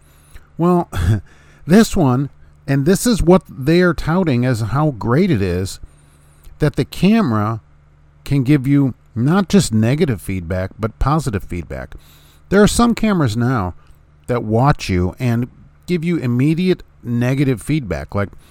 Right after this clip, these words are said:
you're drinking a drink or s-, it sees something in your hand and it immediately chastises you. Well, this camera can give you positive feedback. So it watches you and the road and everything, and it determines, uh, you know, if you're driving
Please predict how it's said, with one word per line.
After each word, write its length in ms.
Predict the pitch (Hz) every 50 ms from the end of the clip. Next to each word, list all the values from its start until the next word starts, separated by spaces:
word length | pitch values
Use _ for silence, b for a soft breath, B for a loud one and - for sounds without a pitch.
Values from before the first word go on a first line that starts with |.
| b b b b b b
you're 240 | - 113 117 127 131
drinking 520 | 107 90 92 107 123 131 110 135 131 127
a 60 | 117 107
drink 340 | 98 104 113 117 117 -
or 60 | 127 113
s-, 240 | 95 - - -
it 140 | - 87 -
sees 280 | - - - 123 123 -
something 300 | - 127 113 120 107 110
in 80 | 110
your 100 | 110 101
hand 280 | 104 117 117 117 120 113
and 140 | 110 110 117
it 100 | 107 113
immediately 560 | 113 113 127 151 151 143 131 92 110 113 107
chastises 840 | - - - 135 147 151 - - - 98 82 73 80 - 80 80 82
you. 160 | 80 73 - B B B B B B B B
Well, 100 | 135 135
this 180 | 185 196 -
camera 440 | - - 165 120 104 101 208 113 113
can 240 | - - 147 147 139
give 240 | 123 143 147 135 127
you 260 | 151 160 156 156 143 - -
positive 480 | - - 220 226 - - 107 95 -
feedback. 540 | - - 92 82 76 76 80 64 67 90 -
So 240 | - - 143 139 156
it 100 | 175 -
watches 580 | - 123 120 123 127 - - 147 135 113 - -
you 280 | 131 113 110 117 120
and 120 | 120 120 131
the 60 | 131
road 340 | 113 104 101 104 104 107 107
and 100 | 107 107
everything, 460 | 107 104 104 95 104 104 107 107 - b b b b b b b b b _ _ _ _ _ _ _ _ _ - - -
and 160 | 110 110 123
it 120 | 127 -
determines, 760 | - 117 - - - 147 156 147 113 107 113 120 110 - - b b b b b b b b b
uh, 280 | - 104 107 107 90 -
you 140 | - 117 110
know, 240 | 104 101 104 - -
if 160 | - 113 -
you're 140 | - 131 131
driving 640 | 120 104 117 117 117 117 113 107 110 104 98 98 -